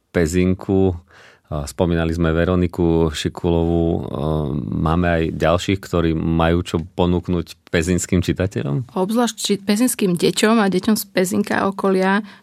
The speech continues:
Speaker 2: máme veľmi dobrú skúsenosť so spisovateľom Juliusom Belanom, ktorý sa vie neuveriteľným spôsobom prihovoriť tým deťom. E, na nič sa nehrá, príde a tie deti ho žerú.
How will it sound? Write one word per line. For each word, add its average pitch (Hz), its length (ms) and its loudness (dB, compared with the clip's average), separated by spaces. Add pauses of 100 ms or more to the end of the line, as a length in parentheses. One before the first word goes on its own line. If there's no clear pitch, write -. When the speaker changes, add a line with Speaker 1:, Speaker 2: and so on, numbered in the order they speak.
Speaker 2:
máme 190 160 2
veľmi 196 240 2
dobrú 190 240 0
skúsenosť 185 800 -2
so - 0 -
spisovateľom 185 880 0 (240)
Juliusom 190 400 0
Belanom, 185 480 2 (320)
ktorý 180 160 -2
sa 196 160 2
vie 196 80 4
neuveriteľným 185 560 0
spôsobom 180 480 -4
prihovoriť 185 480 -2
tým 190 160 0
deťom. 190 400 0
E, 196 60 0 (800)
na 202 80 4
nič 220 160 2
sa 185 160 -2
nehrá, 190 560 2
príde 185 480 2
a 170 240 2
tie 175 160 -2
deti 180 240 -6
ho 180 80 -2
žerú. 175 400 0